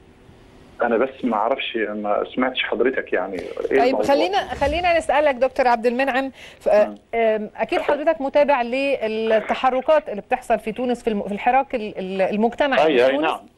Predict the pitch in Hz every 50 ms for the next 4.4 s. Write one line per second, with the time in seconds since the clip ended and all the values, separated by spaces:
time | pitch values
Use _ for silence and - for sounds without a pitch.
0 | _ - 214 208 190 - - - _ - 240 254 277 302 311 302 - - - -
1 | - - 269 269 311 302 - 269 226 262 359 403 294 302 302 302 269 240 320 330
2 | 285 254 277 262 247 247 - 240 220 202 220 220 220 - 285 277 269 269 277 269
3 | 277 262 - 180 - 233 214 208 233 254 - 349 330 320 311 311 311 294 277 262
4 | 254 - 262 247 233 247 254